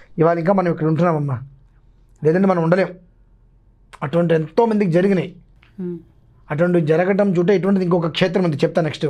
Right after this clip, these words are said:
Speaker 1: ఇవి, ఇవి జరుగుతున్నాయి కాబట్టే మనం ఇక్కడ ఎన్ని వెధవ పనులు చేసినా, తప్పులు చేసినా, కొంత గొప్ప నోట్లోకి ఐదు వేలు వెళ్తున్నాయి అని అంటే ఆ స్వామివారి అనుగ్రహం. ఆకుపచ్చ అంటే ఎప్పుడు కూడా కలకలలాడుతుంటాం. ఇంటి ముందు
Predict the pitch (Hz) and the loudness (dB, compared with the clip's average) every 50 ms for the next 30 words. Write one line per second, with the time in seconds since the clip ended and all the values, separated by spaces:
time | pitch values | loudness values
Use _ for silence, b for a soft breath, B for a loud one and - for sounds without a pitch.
0 | 135 - - _ _ b b b b b b b b b b b b 156 156 170 | -6 -8 -16 _ _ b b b b b b b b b b b b 0 0 0
1 | 156 - - - 175 165 175 165 147 170 175 214 226 180 233 233 226 220 185 214 | 0 -2 -4 -4 0 0 0 2 2 2 2 2 2 2 2 2 2 2 2 2
2 | 196 190 190 185 170 - - 226 220 202 170 160 175 214 226 226 214 220 226 202 | 0 0 0 -2 -4 -2 0 0 0 2 0 0 0 0 0 0 -2 -2 -2 -2
3 | 185 165 190 208 226 202 196 180 180 202 214 196 220 214 214 208 202 180 160 220 | 0 0 0 0 2 2 2 2 2 0 0 0 -2 -2 0 0 0 0 0 0
4 | 214 170 190 175 - 214 208 196 208 185 180 214 196 175 180 175 185 196 185 185 | -2 -2 -2 -4 -2 -2 0 0 0 0 0 -2 -4 -4 -2 -2 -2 0 0 -2
5 | - 208 202 180 147 - - b b b b b b b b b b - - _ | 0 0 0 0 0 -2 -6 b b b b b b b b b b -20 -20 _
6 | _ - 175 156 170 185 180 - 214 208 185 185 180 180 196 202 202 202 196 185 | _ -8 -2 0 0 0 0 0 0 0 2 2 0 0 2 2 2 2 2 2
7 | 180 180 175 - 196 190 185 175 175 180 175 175 175 165 175 202 220 247 254 - | 0 0 0 0 0 -2 0 0 -2 -2 -2 -2 -2 -2 0 0 -2 -2 -4 -8
8 | B B B B B B B - 165 165 156 - - 175 165 180 185 196 196 208 | B B B B B B B -4 -2 -2 -2 -2 -2 0 0 0 0 2 2 2
9 | 202 190 180 185 190 175 170 - 190 180 180 160 165 160 180 185 175 202 180 202 | 2 2 0 -2 -2 0 0 2 2 0 0 -2 0 0 0 0 0 0 0 0
10 | 196 - 202 190 196 190 190 151 - 196 190 196 202 196 196 180 180 175 214 214 | 0 0 -2 -2 0 -2 -2 -2 -2 -2 0 0 0 0 0 -2 -2 0 0 0
11 | 208 190 180 170 185 175 160 165 170 180 180 202 208 208 196 208 214 208 208 | 2 0 0 0 -2 -2 -2 -2 -2 0 0 0 2 2 2 2 2 0 -2